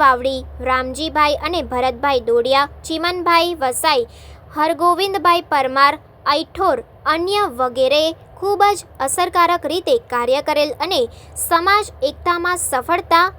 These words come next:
અપાવેલ. એકસો પાંત્રીસ પાટણવાળા વણકર પંચની કાર્યવાહી પૂર્ણ થયા બાદ રમેશભાઈ અને સુરેશભાઈ મકવાણા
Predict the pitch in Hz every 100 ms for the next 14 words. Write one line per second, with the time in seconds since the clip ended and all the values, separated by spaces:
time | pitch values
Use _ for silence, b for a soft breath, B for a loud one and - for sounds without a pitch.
0 | - - 370 349 269 247 254 240 247 247
1 | - 254 262 254 254 294 311 - 330 320
2 | 320 392 370 349 339 349 277 247 247 320
3 | 330 311 294 294 320 311 247 247 254 285
4 | 311 302 247 233 262 277 269 277 240 302
5 | 277 240 B B - 311 330 392 392 381
6 | 370 320 320 359 349 277 269 311 - 311
7 | 311 254 240 247 277 277 285